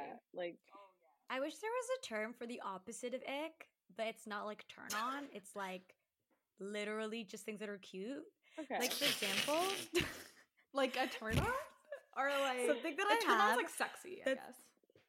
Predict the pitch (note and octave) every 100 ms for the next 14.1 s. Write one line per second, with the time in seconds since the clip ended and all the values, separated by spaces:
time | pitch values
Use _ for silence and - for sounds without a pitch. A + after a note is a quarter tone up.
0 | - C#4+ D#4+ - - _ _ _ _ _
1 | _ A3 G3 F3 D#3 C#3+ F3+ G3 E4 A4
2 | C5+ - - A3 - - E4 F4 C4+ B3
3 | B3 B3 C4 C4 B3+ B3 C#4 D#4 C#4+ A3
4 | G#3+ A3+ A#3 - A#3+ B3 A#3 B3+ C4 A#3+
5 | A3 A3+ A3 A#3+ G#3+ G#3 G3+ F#3+ G3 G#3+
6 | - - - - D4+ D4 A#3+ C4 E4+ G4
7 | - F#4+ E4+ - - F#3 B3 G#3+ A#3+ A3+
8 | A#3 - D#3 - A#3 B3+ C#4+ E4+ F#4+ -
9 | - - A#3+ A3 A3 G3 G3 - - D4+
10 | F4+ F#4 - - C4+ - C4+ - C#4 F4+
11 | A4 G4 D#4 A#3 C4 B3 G#3 A3 B3+ A3+
12 | G#3+ G#3+ A3+ - F#3+ G#3 G#3+ - F#3 G3
13 | G#3 G3+ G3 G3 G#3 G3+ - - F3 A3+
14 | B3